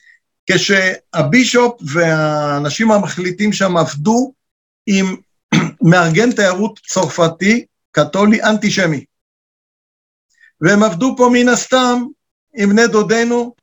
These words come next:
עם תעמולה. קצר לך, היה איזה אירוע, שהם הגיעו אליי דרך השגרירות שם וכולי, פתרתי להם איזה בעיה, לא הכירו אותי,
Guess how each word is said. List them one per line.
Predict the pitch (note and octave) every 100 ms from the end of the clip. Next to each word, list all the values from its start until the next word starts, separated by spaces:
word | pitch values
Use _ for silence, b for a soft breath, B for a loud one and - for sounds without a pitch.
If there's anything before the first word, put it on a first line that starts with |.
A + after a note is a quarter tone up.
| _
עם | F#3+ F#3+
תעמולה. | G3 F#3 F#3+ F#3 E3 - _ _ _ _ _ _ _ _ _ _ _ _ _ _ _ _
קצר | G3+ A#3 A#3+ B3+
לך, | A3 G#3 G3
היה | F#3 A3 B3
איזה | G#3 F3+
אירוע, | G3 F#3+ F#3+ E3 F#3 - _ _ _ _
שהם | - F3+ F3+ F3+ F#3 G3
הגיעו | G#3+ E3 A#3 A3
אליי | G#3+ G#3
דרך | F3 G3
השגרירות | F3 - E3 D3 F3 A3+ A#3+
שם | A#3 A3 G#3 E3+
וכולי, | - F3 G3+ A3+ A3+ _ _ _
פתרתי | E3+ E3+ G3+ G3+
להם | G3 F#3
איזה | D#3 E3+
בעיה, | F#3 F#3
לא | G#3+
הכירו | G#3 G3+ E3+
אותי, | F3 G3 B3